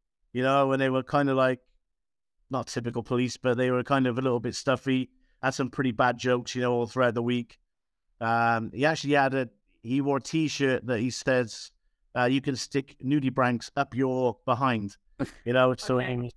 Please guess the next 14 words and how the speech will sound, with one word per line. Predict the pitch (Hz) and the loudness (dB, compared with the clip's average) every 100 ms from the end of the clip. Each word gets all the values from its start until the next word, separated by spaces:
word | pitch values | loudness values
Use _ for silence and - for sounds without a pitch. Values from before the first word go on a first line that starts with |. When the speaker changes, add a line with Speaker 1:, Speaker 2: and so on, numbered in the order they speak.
| 139 | -6
Speaker 1:
kind | 135 | -4
of | 123 | -2
a | 123 120 | 0 0
strange | 113 - 131 127 110 - | -2 0 0 0 -4 -2
guy. | 131 117 110 104 _ _ _ _ _ 131 | 2 2 2 -4 _ _ _ _ _ -2
And | 131 | 2
I | 131 127 | 4 2
was | 127 117 | 0 -2
with | 147 | 0
them | 147 139 | 2 2
all | 131 | 0
week. | 131 123 - | 0 -2 -4
And | 120 123 | -2 0
then | 123 120 120 | 2 0 -2